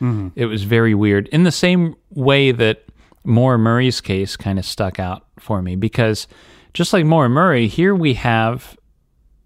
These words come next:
Speaker 2: uh, somebody who disappeared. There's no evidence of a crime, and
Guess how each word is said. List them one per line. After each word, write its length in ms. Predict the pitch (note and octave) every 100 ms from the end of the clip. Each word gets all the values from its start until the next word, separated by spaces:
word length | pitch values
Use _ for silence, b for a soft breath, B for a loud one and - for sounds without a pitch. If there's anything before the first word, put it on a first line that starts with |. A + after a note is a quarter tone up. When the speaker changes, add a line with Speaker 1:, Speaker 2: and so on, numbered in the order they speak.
| -
Speaker 2:
uh, 80 | -
somebody 300 | - E3+ F3+
who 80 | D#3+
disappeared. 720 | D#3 C#3+ - - - - - - - b b b b b
There's 340 | - - B2+ B2
no 180 | D3
evidence 420 | C#3+ C3+ C#3+ C#3+ D3
of 80 |
a 40 | D3+
crime, 680 | - - G2+ F#2 F2+ A#2+ F3 _ _ b b b b b b _
and 560 | C#3+ C3+ C3 B2+ B2+ A#2